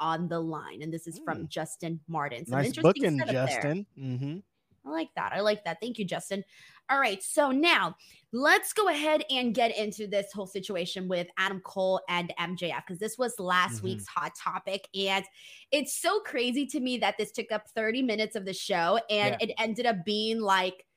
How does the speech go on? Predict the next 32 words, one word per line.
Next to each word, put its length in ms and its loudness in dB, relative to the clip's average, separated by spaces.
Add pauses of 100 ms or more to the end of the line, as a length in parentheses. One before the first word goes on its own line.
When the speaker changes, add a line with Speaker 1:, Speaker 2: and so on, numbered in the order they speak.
(140)
Speaker 1:
something 640 2
that 140 6
we're 180 0
also 300 2
talking 420 2
about, 320 4
but 120 0
because 300 0
Speaker 2:
Mm-hmm. 100 2
Speaker 1:
everything 520 -2
else 240 0
that 100 -4
happened, 580 0
it 120 -2
kinda 200 2
got 260 2
pushed 400 2
<laughs> 40 -10
a 60 2
little 260 2
bit 180 -2
to 80 -10
the 80 -6
side. 360 2 (280)
But 80 2
I 60 4
Speaker 2:
Right. 160 -2
Speaker 1:
don't 240 0
want 240 0
that 200 0
to 140 -4
undermine 760 -2